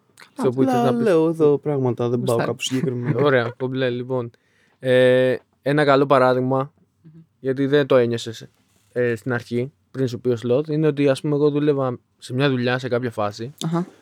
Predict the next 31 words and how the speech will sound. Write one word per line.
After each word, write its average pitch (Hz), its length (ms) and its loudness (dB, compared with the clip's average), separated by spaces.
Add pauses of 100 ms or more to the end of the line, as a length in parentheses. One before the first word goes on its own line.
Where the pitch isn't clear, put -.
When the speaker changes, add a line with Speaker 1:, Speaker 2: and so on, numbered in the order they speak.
(120)
Speaker 2:
όταν 135 280 0
άνοιξε 127 400 0
η 73 100 -6
καραντίνα, 110 880 -4 (600)
η 127 80 -8
τελευταία, 123 580 -2 (520)
έπιασα 160 340 0
καπάκι 147 420 2
μια 131 180 -2
δουλειά 117 220 -2
και 131 200 -4
κούναγα 143 340 -2
και 127 80 -2
το 117 60 0
αυτί - 240 -4
μου 123 100 0
ότι, 117 220 -2
«Α, 113 300 -8 (140)
βρήκα 127 340 2
δουλειά 107 240 0
κατευθείαν» 139 500 2
και 180 80 4
τέτοια. 131 240 -2
Speaker 1:
<laughs> - 360 -20
Speaker 2:
Και 143 80 0
αυτή 135 160 2
η 156 40 6
δουλειά 151 260 6
ήτανε 175 480 2 (1200)
τόσο 147 300 2
extreme 143 420 2